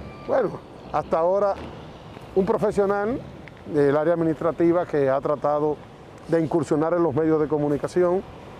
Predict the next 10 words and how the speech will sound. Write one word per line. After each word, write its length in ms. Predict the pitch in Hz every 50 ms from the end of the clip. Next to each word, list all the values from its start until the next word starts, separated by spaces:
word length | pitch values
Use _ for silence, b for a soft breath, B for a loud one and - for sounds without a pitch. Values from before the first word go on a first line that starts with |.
| - - -
He 60 | 156 139
tenido 300 | 147 165 160 156 165 160
experiencia 520 | - - 151 135 143 151 147 - - -
política, 680 | - 143 143 135 147 151 143 - 160 143 175 175 196 - - - - - - - -
experiencia 920 | - - - 156 135 139 143 143 147 147 135 - 160 160 147 143 139 131 - - - - - - - - - - - -
en, 520 | - 165 151 147 147 139 135 135 139 151 - -
en 160 | 151 151 151
el 80 | 151 147
orden 260 | 151 156 151 165 151
social, 560 | - 165 147 - - 160 156 147 151 170 180